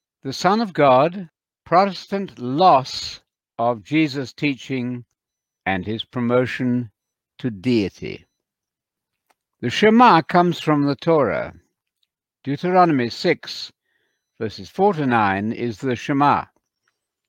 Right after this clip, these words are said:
By the first century, we find evidence that it was the standard practice for Jews to recite the Shema as a form of their prayer life and confessional life,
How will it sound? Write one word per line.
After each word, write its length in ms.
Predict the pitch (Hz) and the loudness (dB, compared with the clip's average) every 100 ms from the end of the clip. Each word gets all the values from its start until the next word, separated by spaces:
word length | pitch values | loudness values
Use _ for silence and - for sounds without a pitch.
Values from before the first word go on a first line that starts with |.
| _ _ | _ _
By 280 | 85 117 175 | 0 4 4
the 100 | 226 | 2
first 320 | 233 233 - | 2 2 2
century, 560 | 226 226 190 113 85 80 | -2 -2 -4 -6 -4 -4
we 160 | 95 | -8
find 340 | - 120 120 131 | -2 0 2 2
evidence 600 | 160 160 131 139 - - _ _ _ _ | 2 0 -2 -6 -10 -18 _ _ _ _
that 160 | 113 | -2
it 100 | 120 | -2
was 220 | 120 123 - | -4 -6 -6
the 80 | |
standard 680 | 110 - 170 165 170 170 175 _ | -8 -2 4 4 6 2 0 _
practice 500 | 156 143 - - 123 | 2 2 0 -10 -12
for 240 | - 131 113 | -6 -4 -4
Jews 680 | 101 139 110 104 165 - _ _ _ _ _ _ | -2 0 0 -2 -8 -12 _ _ _ _ _ _
to 120 | 123 | -6
recite 460 | 107 104 160 185 180 | -4 -2 2 2 2
the 120 | 170 | -6
Shema 560 | 139 139 117 101 104 151 _ _ _ _ _ _ _ - | -4 -2 2 2 0 -2 _ _ _ _ _ _ _ -2
as 180 | 113 110 | -2 -2
a 60 | |
form 580 | 104 151 147 151 147 147 - | -4 2 4 4 2 -4 -2
of 220 | 117 104 | -2 -2
their 200 | 110 104 | -2 -2
prayer 360 | - 135 151 135 | -2 2 4 4
life 500 | 85 92 170 - _ _ _ _ | 2 -2 -4 -12 _ _ _ _
and 200 | 101 104 | -8 -6
confessional 640 | 127 117 156 139 117 98 85 | -8 2 2 2 -4 -6 -2
life, 500 | 76 60 - - | -4 -4 -10 -20